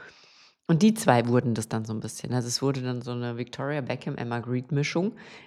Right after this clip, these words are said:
wo ich jetzt eben alles t-, gucke, was es von denen gibt, damit ich in deren Energie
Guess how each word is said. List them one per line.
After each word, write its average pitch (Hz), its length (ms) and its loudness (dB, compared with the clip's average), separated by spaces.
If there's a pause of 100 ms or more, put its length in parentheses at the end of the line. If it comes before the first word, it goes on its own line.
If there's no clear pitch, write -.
(120)
wo 127 160 2
ich 135 140 4
jetzt - 300 0
eben 147 460 2
alles 139 760 4 (520)
t-, - 100 -8 (100)
gucke, 170 480 4
was 139 540 4
es - 180 -6
von 123 160 0
denen 113 260 2
gibt, - 420 -2
damit 120 300 0
ich - 260 -8
in 123 240 0
deren 151 600 -2 (420)
Energie 131 640 4